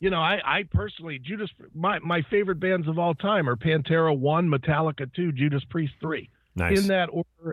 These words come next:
Speaker 1: And, and I love Judas Priest, and I've seen them a bunch of times, you know, and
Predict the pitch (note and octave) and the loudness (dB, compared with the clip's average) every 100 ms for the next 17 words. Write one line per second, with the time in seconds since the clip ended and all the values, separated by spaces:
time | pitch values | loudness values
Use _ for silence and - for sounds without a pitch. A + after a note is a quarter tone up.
0 | - D#3 D#3 D#3 - D3 D#3 D#3 C3 E3 | -2 0 2 0 0 0 2 2 0 0
1 | D#3 D3+ A3+ F3+ D#3+ C#3+ B2+ D3 D3 D#3+ | 0 0 0 -2 -2 -4 -6 -6 -6 -6
2 | C3+ D#3 F3+ G#3+ G3+ F#3 F#3 E3 - E3+ | -6 -6 -6 -8 -6 -4 -6 -6 -6 -4
3 | F3 F3 - _ _ _ _ _ _ - | -2 -4 -6 _ _ _ _ _ _ 0
4 | F#3 E3+ E3+ E3+ E3 D#3+ C3+ | 2 4 2 2 0 -2 -4